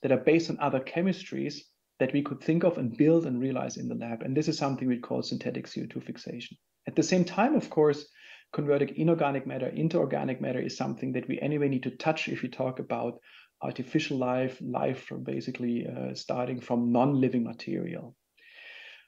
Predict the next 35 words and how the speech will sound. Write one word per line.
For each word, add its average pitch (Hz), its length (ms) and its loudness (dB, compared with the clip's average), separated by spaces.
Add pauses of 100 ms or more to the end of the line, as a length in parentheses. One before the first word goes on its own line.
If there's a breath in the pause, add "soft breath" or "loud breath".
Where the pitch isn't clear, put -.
(680 loud breath)
Well, 175 120 8
of 185 100 4
course, 233 180 6
you 226 60 8
could 190 140 6
ask, 165 420 6
is 165 180 2
it 170 140 0
actually 151 260 0
possible? 156 600 0 (240)
Can 147 180 0
you 135 100 4
reinvent 151 520 4
the 139 60 -4
operating 143 560 2
system 151 400 -6
of 127 140 -6
the 131 80 -10
global 135 340 -2
carbon 135 380 -2
cycle, 131 420 -4
if 131 120 -10
you 135 60 -2
want 135 160 -6
to - 60 -12
say - 180 -6
so? - 160 -10
Is - 160 -2
it 160 80 2
actually 151 320 0
possible 143 360 0
to 135 80 -6
find 127 340 -2
new 147 340 6
solutions 135 800 0